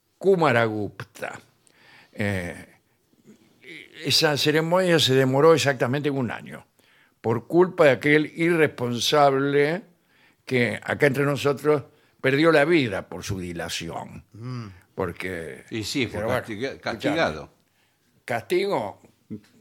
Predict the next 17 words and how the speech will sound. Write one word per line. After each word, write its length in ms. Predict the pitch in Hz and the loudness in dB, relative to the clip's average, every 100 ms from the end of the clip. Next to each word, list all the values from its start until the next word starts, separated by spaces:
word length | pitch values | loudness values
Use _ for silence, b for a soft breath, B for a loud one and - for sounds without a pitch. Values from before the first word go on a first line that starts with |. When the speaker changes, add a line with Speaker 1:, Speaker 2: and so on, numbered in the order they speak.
| _ _ | _ _
Speaker 1:
chao. 340 | - 65 - _ _ _ _ - | -12 -12 -14 _ _ _ _ -12
Speaker 2:
¿Chao 200 | 143 127 | -10 -8
qué? 240 | 120 95 - _ _ _ _ | -12 -14 -18 _ _ _ _
Speaker 1:
Estoy 220 | - 120 | -8 -6
saludando 680 | 110 107 113 113 110 98 90 | -6 -4 -4 -4 -4 -8 -4
Speaker 2:
No, 260 | 131 123 117 | 0 2 4
por 160 | 180 | 2
favor, 360 | 147 135 160 160 | 2 0 2 2
Speaker 1:
al 60 | 170 | 2
Speaker 2:
estamos 360 | 165 - - 117 | 4 4 4 2
en, 60 | |
Speaker 1:
director. 380 | - - 113 - | 4 4 4 4
Speaker 2:
en 160 | - 202 | 0 -2
una 340 | 208 165 143 | -2 -4 -6
reflexión 600 | 127 127 151 131 180 208 | -6 -8 -8 -6 -4 -4
interesante. 800 | 165 131 123 190 185 117 101 104 | -4 -6 -6 -4 -4 -4 -10 -4
Speaker 1:
Bueno, 380 | 107 147 113 - | 4 4 4 -4